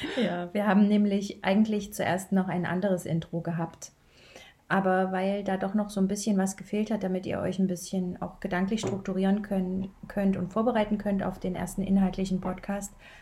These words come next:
hatten wir den nochmal umgesprochen und uns dabei entschieden, Du zu sagen,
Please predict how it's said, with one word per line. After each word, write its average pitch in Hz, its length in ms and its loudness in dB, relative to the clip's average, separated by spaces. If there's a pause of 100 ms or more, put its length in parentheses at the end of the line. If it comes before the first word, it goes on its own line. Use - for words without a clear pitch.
(120)
hatten 190 280 2
wir 185 100 2
den 185 140 -2
nochmal 175 260 0
umgesprochen 226 840 4 (420)
und 175 180 -2
uns 185 220 -2
dabei 196 340 2
entschieden, 185 600 0 (180)
Du 190 120 6
zu 185 180 -2
sagen, 156 420 -2